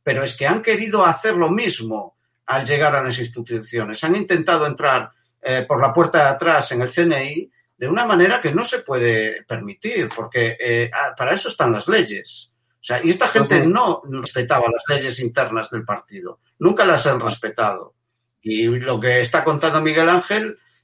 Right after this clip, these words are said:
Speaker 1: eh, nos clarifica cosas, pero realmente, mm, como decía Juan Antonio,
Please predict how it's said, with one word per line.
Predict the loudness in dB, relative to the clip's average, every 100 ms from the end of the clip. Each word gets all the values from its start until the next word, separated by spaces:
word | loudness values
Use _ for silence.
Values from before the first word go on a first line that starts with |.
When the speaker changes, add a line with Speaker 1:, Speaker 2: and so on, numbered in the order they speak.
| _
Speaker 1:
eh, | -4 0 2 2 2 2 0 -2 -6
nos | -8 -4 -2 -2
clarifica | 0 0 0 0 2 2
cosas, | 4 4 2 -2 0
pero | 2 2
realmente, | 4 2 2 0 2 0 -2
mm, | -10 -8
como | -6 -2 -2
decía | -2 -2 2 4 6 6 6 4 4 2
Juan | 0 0
Antonio, | 2 2 2 -2